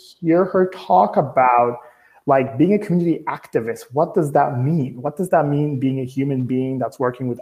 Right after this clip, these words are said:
other people in your community, rather than, like, "Oh, I'm working for some, like, I'm working for some community that I will never, ever meet. Maybe I fly in one time, say hi, and I leave, and then I make some, like, genius thing." But, like, like, the responsibility of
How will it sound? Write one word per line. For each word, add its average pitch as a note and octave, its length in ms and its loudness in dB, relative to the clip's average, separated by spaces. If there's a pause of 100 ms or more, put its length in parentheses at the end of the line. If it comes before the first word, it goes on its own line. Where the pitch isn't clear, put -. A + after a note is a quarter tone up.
other C#3 240 4
people C3+ 560 0
in D#3+ 320 2
your C3+ 320 0
community, C3+ 680 -4 (340)
rather D3+ 380 6
than, C3 400 0 (720)
like, C#3 400 2
"Oh, F#3+ 100 8
I'm F3+ 140 4
working G3 320 2
for G#3 120 -2
some, F3 360 -4
like, C#3+ 260 -2 (160)
I'm D#3+ 120 2
working F#3+ 220 0
for G3+ 120 -6
some E3+ 160 -4
community E3+ 240 0
that D3 100 2
I C#3+ 60 4
will C#3 160 -2
never, C3+ 540 -2
ever B2 260 -4
meet. A#2 240 -14
Maybe D3 240 -2
I C#3+ 100 0
fly C#3+ 340 2
in C#3 140 -2
one C3 220 -2
time, B2 240 -6
say B2 160 -8
hi, B2 180 -6
and A#2+ 100 -8
I A#2+ 100 -6
leave, B2 280 -8
and A2+ 100 -14
then A#2 120 -6
I A#2 100 -4
make A#2 240 -12
some, A#2+ 300 -12
like, A#2 260 -6
genius A#2+ 400 -6
thing." A2+ 340 -8 (720)
But, D3+ 120 2
like, C3+ 260 4 (280)
like, - 300 -2
the D3 80 -2
responsibility D3 720 2
of B2+ 80 4